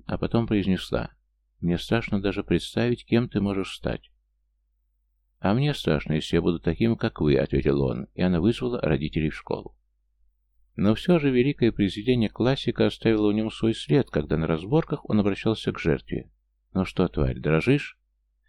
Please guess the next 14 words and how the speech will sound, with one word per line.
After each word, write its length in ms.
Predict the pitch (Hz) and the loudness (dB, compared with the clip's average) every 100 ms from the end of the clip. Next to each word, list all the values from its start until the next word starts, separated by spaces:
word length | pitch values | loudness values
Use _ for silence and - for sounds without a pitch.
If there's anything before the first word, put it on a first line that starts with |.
| _ - | _ 0
Или 180 | 175 | 2
когда 320 | - 98 98 - | 4 2 2 2
пришивал 360 | 101 - 101 | 2 2 2
специальный 500 | - 95 - 101 98 | 2 -4 0 0 0
внутренний 280 | 92 - 90 | -4 -2 -2
карман 320 | 87 90 110 | 0 -2 -2
к 80 | - | -4
своему 300 | - 101 104 | 0 2 0
пальто, 420 | - 113 - 127 | 0 -2 0 -2
чтобы 280 | - 76 73 | 0 -2 -2
удобнее 500 | 69 80 135 135 123 | 0 4 4 4 0
было 220 | 117 110 | 0 0
носить 300 | 92 82 90 | 0 -2 -4
пистолет 640 | 82 - - 65 78 - | -4 -4 -2 0 0 -2